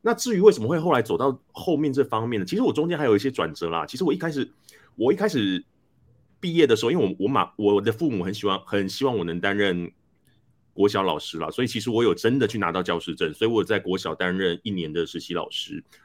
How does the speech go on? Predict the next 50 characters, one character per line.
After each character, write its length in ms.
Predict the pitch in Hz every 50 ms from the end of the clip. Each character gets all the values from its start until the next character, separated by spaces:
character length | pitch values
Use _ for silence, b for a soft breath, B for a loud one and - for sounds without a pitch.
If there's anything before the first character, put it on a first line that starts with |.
| b
那 100 | - 123
后 140 | 117 143 139
来 100 | 113 101
才 100 | 92 92
去 120 | 85 - 104
念 160 | 110 101 90
研 140 | 82 78 78
究 180 | 90 98 87
所。 280 | - - - 82 - - _ _ b b b b
那 100 | - 208
研 140 | 190 175 180
究 100 | 196 240
所 140 | - 120
念 180 | 110 156 196 170
完 160 | 123 101 98
之 120 | 98 101 123
后， 80 | 117
其 100 | - 127
实 80 | 123 165
我 140 | 160 175 147
也 60 | 104
没 80 | 98
有 60 | 127 143
马 200 | 135 92 73 -
上 180 | - 117 120
变 140 | 107 123 95
成 100 | 92 87
现 180 | - - 101 95
在 140 | 90 98
的 80 | 87 82
这 120 | 82 98 90
个 80 | 85
样 260 | 80 87 85 78 78 78
子， 160 | - - - 90 -
也， 140 | 92 92 90 90 B B B B B _
也 180 | - 110 104 101
先 220 | - - 139 147
去 200 | 147 - 147 131
一 60 | 117
个 100 | 101 117
大 200 | 104 - 117 104
学 240 | 101 - - 92 92
里 120 | 82 85 76
面 200 | 90 101 95 90
去 160 | - 107 92
担 200 | - 95 95 95
任 240 | 98 98 90 90 90
所 160 | - 85 80
谓 100 | 85 87
的 280 | 85 90 85 85 82